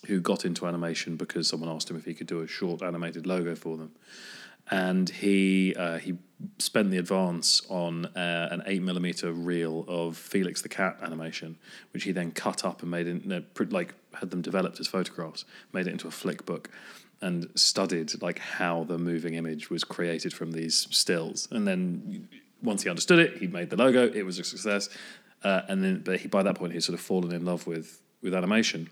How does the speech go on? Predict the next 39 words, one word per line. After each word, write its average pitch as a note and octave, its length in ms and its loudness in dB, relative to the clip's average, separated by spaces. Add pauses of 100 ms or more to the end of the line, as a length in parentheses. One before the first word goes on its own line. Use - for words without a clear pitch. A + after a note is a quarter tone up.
(760)
So A2 280 6
he, G#2+ 420 8 (640)
he A2 180 2
started G2+ 400 4
doing F#2 480 2 (120)
his G2+ 200 -2
own F#2 180 4
shorts. F2+ 600 2 (840)
I - 80 2
think E3 300 6
if, C3 180 2 (260)
if C3 120 -6
not A#2+ 220 0
the G#2+ 80 2
next A2+ 480 6
one, F2 260 -2
then F2 140 -2
a F2 40 0
very F2+ 300 2
early F2 300 2
short E2+ 320 -2
of F2+ 80 -12
his E2 260 -2 (300)
was G2 180 4
just, - 300 2
like, G#2 240 2
he - 180 -2
just G#2 220 2 (280)
jumping G#2 360 6
straight - 320 6
into F#2 140 -2
the - 60 -8
deep E2+ 240 -2
end. D#2+ 160 -12
He G2 80 -4
did F#2 140 2
an F2+ 80 2
amazing F#2 420 2
one E2 360 -4